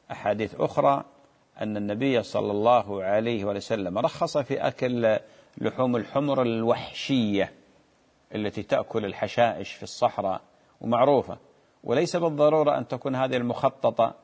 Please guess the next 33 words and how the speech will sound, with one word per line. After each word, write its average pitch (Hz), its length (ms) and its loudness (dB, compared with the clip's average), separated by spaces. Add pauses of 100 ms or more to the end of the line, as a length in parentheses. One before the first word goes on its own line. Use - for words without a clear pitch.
(100)
أسود 117 360 -2
وأبيض، 101 420 0 (180)
هذه 180 240 0
حمر، 165 340 0
آه، 123 260 2 (260)
وحشية، - 500 -2 (640)
هذه 110 240 -2
من 120 120 -2
الحمر 135 300 0
الوحشية، - 480 -2
لكن 90 280 -8
هناك 143 300 0 (420)
حمر 151 240 2
وحشية 151 400 0
ليست 147 340 0
مخططة، - 540 -2 (300)
وقيل 143 380 0
بأن 135 220 -2
هذه 156 240 4
التي 135 280 0
كانت 120 340 -2 (440)
موجودة 117 460 0
في 113 140 -4
منطقة 113 520 -4
الحجاز. 104 600 -2 (760)
لم 127 180 -2
تكن 123 340 -2
مخططة، - 520 -4
لأن 98 200 -4
كل 175 200 -2
من 165 240 2
ذكر 135 380 0 (380)
وشرح 135 520 2